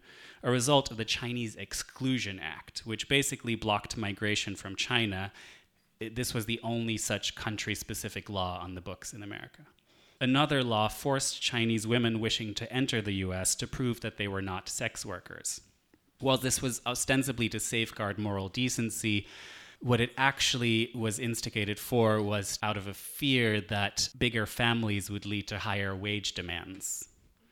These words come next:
Uh, so any Chinese American woman stood out immensely as exotically other.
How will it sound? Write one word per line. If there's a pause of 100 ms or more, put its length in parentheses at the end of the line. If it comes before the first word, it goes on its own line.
(460)
Uh,
so
any
Chinese
American
woman
stood
out (160)
immensely
as
exotically
other.